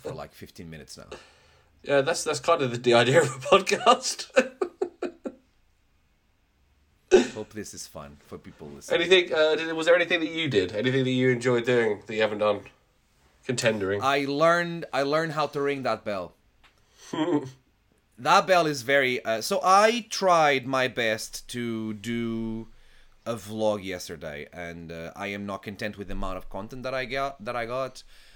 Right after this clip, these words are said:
Speaker 1: and I kinda know why I didn't do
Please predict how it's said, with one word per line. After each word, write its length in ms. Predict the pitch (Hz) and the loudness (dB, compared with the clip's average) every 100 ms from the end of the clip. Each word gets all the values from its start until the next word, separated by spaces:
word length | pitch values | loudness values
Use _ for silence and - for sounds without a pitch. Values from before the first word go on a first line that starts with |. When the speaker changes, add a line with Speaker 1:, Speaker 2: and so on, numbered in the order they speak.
| - - | -20 -16
Speaker 1:
and 160 | 110 | -12
I 80 | 101 | -10
kinda 240 | 107 104 95 | -6 -6 -8
know 220 | 92 92 | -10 -10
why 560 | 82 76 82 92 95 - | -8 -8 -6 -6 -8 -10
I 140 | 98 | -12
didn't 500 | 95 95 98 95 90 - | -10 -10 -12 -12 -16 -18
do 680 | 90 98 95 95 95 95 98 | -14 -12 -10 -12 -12 -14 -16